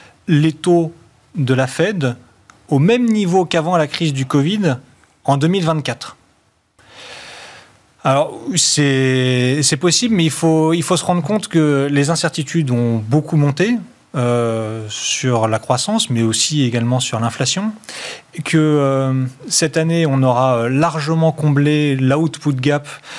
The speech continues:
euh, c'est-à-dire, euh, comblé le, le déficit de croissance qu'on a ouvert pendant la crise du covid. On a également comblé, euh, l'inflation gap qu'on avait, euh, ouvert depuis quelques années.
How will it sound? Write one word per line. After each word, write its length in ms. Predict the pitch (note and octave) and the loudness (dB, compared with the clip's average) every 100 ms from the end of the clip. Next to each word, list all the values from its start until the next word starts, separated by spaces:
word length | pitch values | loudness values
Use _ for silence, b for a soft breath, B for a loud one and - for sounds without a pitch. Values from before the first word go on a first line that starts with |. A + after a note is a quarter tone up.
| B B2+ | B -4
euh, 120 | A#2 | -2
c'est-à-dire, 580 | C3 A#2 B2 C3 C3+ A2+ | -2 -2 0 2 2 0
euh, 360 | A2 G#2+ A2 G#2+ B - | 0 -2 -4 -8 B -8
comblé 360 | - A#2 B2 B2 | -4 0 2 2
le, 120 | A#2 | 2
le 160 | A#2 A#2 | 2 2
déficit 520 | C#3+ C#3 C#3 - C#3+ | 0 0 -2 -2 0
de 100 | C#3 | -2
croissance 500 | - C3+ - C#3+ - | 0 -2 0 -2 -2
qu'on 200 | C#3+ A#2+ | 0 2
a 100 | A#2+ | 2
ouvert 360 | A#2+ C3 C3+ | 2 0 0
pendant 260 | C3 A#2+ A#2+ | -2 -2 0
la 80 | A#2 | -2
crise 240 | - A2+ | -4 -6
du 100 | A#2 | -4
covid. 320 | A#2+ C3+ G#3+ F#3+ | -2 0 0 2
On 120 | C#3 | 2
a 80 | C#3 | 2
également 400 | C#3+ D3+ D#3+ D#3+ | 0 0 0 0
comblé, 500 | D#3 C#3+ D3 D#3 C#3+ | 0 2 2 2 2
euh, 240 | C3 B2+ | 2 2
l'inflation 600 | B2+ D#3 C#3+ D#3+ C#3+ D3+ | 2 2 0 0 0 0
gap 320 | D3 D3 D3+ - | 0 0 -2 -2
qu'on 120 | B2+ | -2
avait, 360 | B2 A#2 B2+ A#2+ | 0 0 0 0
euh, 160 | A#2+ | 0
ouvert 440 | C#3+ C#3+ C#3+ D3+ C3 | 0 2 2 0 -2
depuis 240 | B2 C3 | -6 -4
quelques 340 | C3 A#2+ B2+ | -4 -2 -2
années. 340 | B2+ D3+ A3+ | 0 0 -2